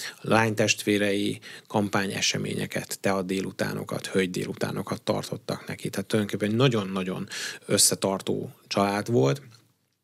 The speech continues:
és az, hogy ez a király iránti vágyakozás, ezt ők maguk is egyébként tudatosan használták. A beiktatási ceremónián nem véletlenül volt, voltak olyan,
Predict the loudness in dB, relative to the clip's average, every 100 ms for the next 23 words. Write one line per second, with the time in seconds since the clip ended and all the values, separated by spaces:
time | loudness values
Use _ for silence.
0 | _ -6 2 6 6 6 4 2 0 4
1 | 6 4 2 -2 -4 -6 -6 -4 0 2
2 | 2 0 -2 0 2 2 2 2 2 2
3 | 2 0 4 2 4 0 -2 -4 -2 0
4 | -2 -4 -6 -6 -4 -4 0 0 0 0
5 | 0 0 -2 -4 -6 -4 0 2 0 -2
6 | -4 0 0 0 0 0 -2 -4 -4 -4
7 | -4 -2 -2 -2 -4 -4 0 0 0 -8
8 | -12 -10 -6 -6 -8 0 4 4 4 2
9 | 2 2 0 -4